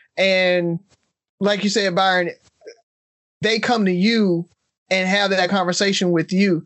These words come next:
uh, and make them, make them comfortable enough that they will come to you and, and have that conversation with you. Because, uh, it, like I said, a lot of them don't. A lot of them don't have the, the parent support or whatever. Um, and let them know, if, if you need me to come up to the school and get crazy, I can.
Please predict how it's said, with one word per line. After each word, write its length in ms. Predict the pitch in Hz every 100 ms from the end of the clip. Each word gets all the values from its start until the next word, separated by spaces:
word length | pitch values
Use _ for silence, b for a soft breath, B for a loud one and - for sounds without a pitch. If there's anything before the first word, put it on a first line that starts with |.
| B B B
uh, 260 | 175 175 165
and 140 | 180
make 180 | 190 196
them, 260 | 202 185 160
make 160 | 208 214
them 120 | 190
comfortable 420 | 226 226 202 190
enough 280 | 185 185 180
that 160 | 175
they 100 | 180
will 260 | 160 180 196
come 220 | 180 180
to 60 | 160
you 180 | 139 131 - _ _ _ _
and, 480 | 175 170 170 165 160
and 200 | 156 165
have 240 | 160 180 175
that 140 | 170
conversation 640 | 175 170 165 170 165 165 160
with 180 | 160
you. 180 | - 156 156 B B
Because, 440 | 175 175 175 175 165 -
uh, 260 | 170 170 -
it, 180 | 113 - _
like 180 | 170 185
I 40 |
said, 340 | 185 196 190 170
a 80 |
lot 260 | 160 180 220
of 80 | 226
them 160 | 226
don't. 340 | 185 220 180 -
A 60 |
lot 180 | 165 185
of 60 | 214
them 80 | 196
don't 240 | 196 -
have 220 | 196 196
the, 180 | 185 175
the 120 | 180 170
parent 460 | - 208 202 -
support 580 | - 190 220 202 196 - B B B
or 160 | 180 175
whatever. 500 | 185 185 175 156 160 B B -
Um, 340 | 190 185 175 - _
and 140 | 170 190
let 100 | 202
them 120 | 247
know, 200 | 254 262
if, 140 | 190 -
if 240 | 170 160
you 140 | 185
need 140 | 220 247
me 80 | 254
to 60 |
come 160 | 254 254
up 120 | 254
to 80 | 254
the 60 |
school 260 | 254 285 269
and 80 | 254
get 140 | 262
crazy, 420 | - 269 285 254
I 100 | 220
can. 420 | 220 233 302 240